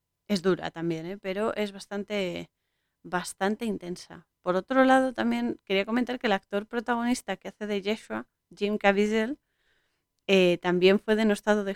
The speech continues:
Hollywood en su momento, aunque es verdad que últimamente ha participado en alguna serie o alguna peli y demás, pero como que lo han denostado por ser creyente y por defender,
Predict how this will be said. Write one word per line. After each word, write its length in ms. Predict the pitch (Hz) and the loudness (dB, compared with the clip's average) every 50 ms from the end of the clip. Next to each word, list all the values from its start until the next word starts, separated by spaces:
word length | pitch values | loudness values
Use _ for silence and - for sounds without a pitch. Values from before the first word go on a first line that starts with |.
| - | -6
Hollywood 380 | - 196 196 196 196 180 190 170 | -4 -2 0 0 0 -2 -2 -4
en 120 | 170 170 | -4 -6
su 140 | - - - | -6 -6 -6
momento, 380 | 165 160 170 208 277 294 277 208 | -6 -4 0 4 4 4 4 4
aunque 240 | 180 175 170 - 175 | -2 -4 -4 -4 -6
es 120 | 170 - | -4 -2
verdad 260 | 185 185 180 185 190 | -2 -2 -2 -2 -6
que 80 | - 190 | -6 -8
últimamente 460 | 180 180 196 190 196 196 202 196 202 | -6 -4 0 2 2 2 2 0 0
ha 40 | - | -2
participado 580 | 180 165 - - 185 175 190 - - 180 175 | -4 -6 -8 -10 -16 -14 -12 -6 -4 -4 -2
en 60 | 175 170 | 0 0
alguna 340 | 170 160 165 160 147 143 160 | 0 -2 -2 -4 -4 -6 -8
serie 540 | - - 180 175 185 190 185 175 175 170 170 | -8 -4 0 0 2 2 2 2 0 0 -2
o 60 | 165 | -4
alguna 320 | 170 165 170 175 170 170 | -8 -6 -4 -4 -4 -4
peli 280 | - - 180 180 175 180 | -4 -4 -2 0 2 2
y 20 | |
demás, 320 | 175 175 185 202 214 - _ | 0 0 0 -2 -2 -4 _
pero 240 | - 190 180 175 | -8 -8 -8 -8
como 220 | - - 165 170 160 | -8 -8 -10 -10 -8
que 100 | - 160 | -8 -6
lo 100 | 165 175 | -4 -2
han 80 | 190 | -2
denostado 540 | 202 208 220 220 220 - - - 226 226 226 | -2 0 -2 -2 -4 -6 -6 -8 -6 -6 -6
por 160 | 226 - 185 | -10 -12 -16
ser 340 | - - - 190 190 202 _ _ _ _ _ _ _ _ _ _ _ - | -14 -10 -8 -6 -8 -8 _ _ _ _ _ _ _ _ _ _ _ -14
creyente 600 | - 165 170 147 156 180 196 214 - - 233 - _ _ _ _ _ _ _ _ _ _ | -8 -6 -4 0 2 4 4 4 2 -2 -14 -14 _ _ _ _ _ _ _ _ _ _
y 140 | - 220 220 | -4 -4 -2
por 180 | - 202 196 185 | 0 0 0 0
defender, 760 | 190 190 - - 180 180 185 180 190 196 208 208 202 - | 0 -2 -2 -2 -2 -2 0 2 2 2 0 0 -4 -8